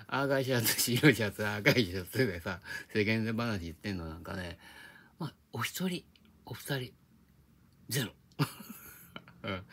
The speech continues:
で、一動画平均視聴時間、四十二秒ですからね。うん。誰も聞いてないよ、ここまで。うん。誰も聞いてない。<laughs> ね。そんで、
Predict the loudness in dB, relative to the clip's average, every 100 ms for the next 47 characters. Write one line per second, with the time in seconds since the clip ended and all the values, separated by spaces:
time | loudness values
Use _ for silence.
0 | -10 -4 0 0 0 0 2 4 4 4
1 | 2 0 0 0 0 -2 -2 -4 -6 0
2 | 4 6 4 0 2 2 2 -2 -10 -16
3 | -12 -8 -8 -10 -14 -12 -12 -12 -16 -20
4 | -20 -20 -20 -20 -20 -20 -20 -4 0 0
5 | 0 0 -2 -2 -2 -4 -6 -6 -8 -10
6 | -16 -8 -6 -6 -12 -12 -6 -6 -6 -8
7 | -6 -4 -4 -6 -12 0 0 2 -2 -4
8 | -14 -14 -20 -20 -20 -20 -20 -20 -20 -20
9 | -20 _ -2 -2 -2 -8 -16 -16 -6 2
10 | 4 6 4 2